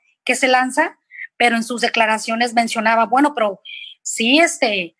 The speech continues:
soy abiertamente homosexual, pero estoy en contra del matrimonio entre personas del mismo, de la, del mismo sexo, porque el matrimonio debe ser entre,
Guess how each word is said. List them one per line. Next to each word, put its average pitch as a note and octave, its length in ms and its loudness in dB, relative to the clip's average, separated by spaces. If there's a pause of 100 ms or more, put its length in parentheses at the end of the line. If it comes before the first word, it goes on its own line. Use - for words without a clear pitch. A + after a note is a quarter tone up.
(160)
soy A#3+ 240 0
abiertamente C#4+ 720 2
homosexual, B3+ 640 0 (540)
pero B3+ 260 4
estoy B3 480 -4
en A#3 160 -2
contra A#3+ 360 2
del A3+ 120 -2
matrimonio G3+ 480 -4
entre F#3+ 340 -4 (220)
personas G#3 360 0
del G3+ 100 -2
mismo, G#3 340 -6 (560)
de - 80 0
la, G3+ 160 0
del G3+ 200 -6
mismo A3+ 260 0
sexo, - 440 -2 (320)
porque A#3 460 2
el A3 80 -2
matrimonio A3 540 -2
debe G#3 160 2
ser G#3 260 0
entre, G#3 420 -4